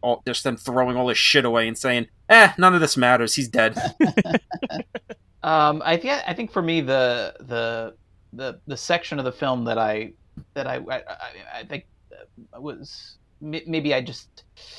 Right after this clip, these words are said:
Speaker 2: appreciated more recently was a lot of the stuff that's narrated, or at least was from the perspective of Joseph Cotten, and the way he talks about Kane.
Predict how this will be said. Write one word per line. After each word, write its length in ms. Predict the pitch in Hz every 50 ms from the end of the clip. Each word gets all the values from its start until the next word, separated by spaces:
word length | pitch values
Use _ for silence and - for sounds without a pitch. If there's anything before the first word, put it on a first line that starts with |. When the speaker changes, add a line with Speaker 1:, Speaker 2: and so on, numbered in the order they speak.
| - - - - - -
Speaker 2:
appreciated 500 | _ - 165 160 - 156 147 127 127 123
more 600 | 131 131 127 127 123 127 127 127 110 98 - - - _ _ _ -
recently 500 | 147 135 131 123 - - 131 113 127 127
was 320 | 123 120 127 123 123 131 - -
a 100 | 139 139
lot 220 | 139 143 156 156
of 40 | 143
the 80 | 135 123
stuff 300 | - - 147 127 - -
that's 180 | 120 110 -
narrated, 560 | 123 120 113 113 113 117 117 117 117 117 95 -
or 440 | - 120 117 120 113 107 135 151 - _ -
at 120 | - -
least 300 | 123 123 120 110 - -
was 100 | 117 -
from 140 | - 123 117
the 60 | 110
perspective 680 | - - 110 - - 147 131 127 - 123 120 147 - _ _ _ _ _ _ _ _ _ _ -
of 140 | - 117
Joseph 360 | 117 147 143 131 - - 110 -
Cotten, 640 | - - 127 131 123 123 123 127 120 120 117 117
and 160 | 120 117 117
the 60 | 127
way 160 | 135 151 165 185
he 160 | 214 214 151
talks 400 | - - 131 143 151 - - -
about 400 | 107 - 110 107 107 104 104 _ _ _ _ _ _ _ _
Kane. 540 | - - 123 110 110 107 107 104 110 110 -